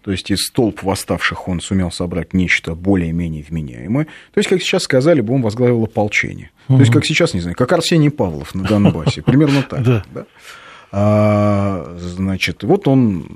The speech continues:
Speaker 1: довольно храбро сражался там во время этого яркого, но короткого восстания в Саксонии. И, значит, Николаю Первому доложили, естественно, о происходящем там. А, написали донесение о возмутительных действиях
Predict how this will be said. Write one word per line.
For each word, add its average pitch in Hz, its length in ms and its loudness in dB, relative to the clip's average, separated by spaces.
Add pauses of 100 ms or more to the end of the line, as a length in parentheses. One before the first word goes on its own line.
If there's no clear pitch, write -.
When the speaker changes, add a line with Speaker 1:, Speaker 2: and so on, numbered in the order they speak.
(880)
Speaker 1:
довольно 110 260 4
храбро 80 340 -4
сражался 71 640 -8
там 143 160 2
во 127 80 4
время 117 240 4
этого 85 840 -4
яркого, 87 520 -4
но 87 160 -4
короткого 73 540 -6
восстания 73 380 -16
в - 60 -20
Саксонии. 175 540 -6 (380)
И, 156 80 0
значит, 135 300 2
Николаю 98 420 2
Первому 73 380 -8
доложили, 80 640 -4 (140)
естественно, 80 600 -8
о - 40 -18
происходящем 78 840 -8 (220)
там. 151 220 -6 (540)
А, 104 760 2
написали 104 480 0
донесение 92 560 2
о 135 40 2
возмутительных 127 580 0
действиях 117 460 0